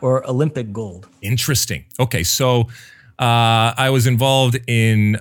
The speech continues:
Speaker 2: nineteen ninety-two Olympics and nineteen ninety-six Olympics. So that would have been nineteen ninety-two in Barcelona and nineteen ninety-six, uh, uh, as the U S hosted it in Atlanta. And I was al-, also involved in the ninety-four World Cup and the ninety-eight World Cup.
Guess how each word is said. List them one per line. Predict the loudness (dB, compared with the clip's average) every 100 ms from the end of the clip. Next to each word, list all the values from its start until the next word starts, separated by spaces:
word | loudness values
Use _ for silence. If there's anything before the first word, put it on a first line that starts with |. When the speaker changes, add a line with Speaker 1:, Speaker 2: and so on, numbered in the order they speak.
| -2
Speaker 2:
nineteen | -2 0 -2 0 4
ninety-two | 4 2 0 0 2 2 2
Olympics | 0 0 -2 -6 -6
and | -2
nineteen | -2 -2 -2 -2
ninety-six | -2 -2 0 -2 -2
Olympics. | -6 -8 -8 -8
So | -6
that | -4
would | -4
have |
been | -2 -2
nineteen | -2 -2 -2
ninety-two | -2 -4 -6 -6 -4 -2 -4 -6
in | -6 -4 -4
Barcelona | -2 -2 0 0 0 -2 -6
and | -6
nineteen | -6 -6
ninety-six, | -8 -8 -6 -6 -6 -10 -10
uh, | -12 -12 -14 -16 _
uh, | -6 -4
as | -4 -6
the | -6
U | -6
S | -2
hosted | -2 -2 -4
it | -6 -4
in | -4 -2 -4
Atlanta. | -4 -2 -2 -2 -10 -14 -20 -20 -20 -6
And | -2
I | 0
was | 2
al-, | 2 2
also | 0 0 0 -2
involved | 0 0 0
in | 0
the |
ninety-four | 0 0 -2 -2 0
World | -2 -2
Cup | -4 -4 -6
and | -4
the |
ninety-eight | -4 -4 -4 -6 -12
World | -20
Cup. | -16 -16